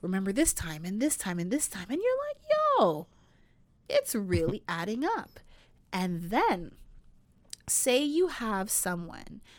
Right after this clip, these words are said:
Speaker 1: that you start talking to
Speaker 2: Mm-hmm.
Speaker 1: and you're like, "Oh,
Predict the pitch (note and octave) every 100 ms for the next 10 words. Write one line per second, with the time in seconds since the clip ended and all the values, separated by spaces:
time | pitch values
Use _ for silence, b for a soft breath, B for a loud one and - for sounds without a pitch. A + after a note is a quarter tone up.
0 | B - - F3 F#3 G3+ - F#3+ - -
1 | F#3 - - G3+ - - - - - F#2
2 | D#2+ A1 - F#3 G3 - - - - C#4
3 | D4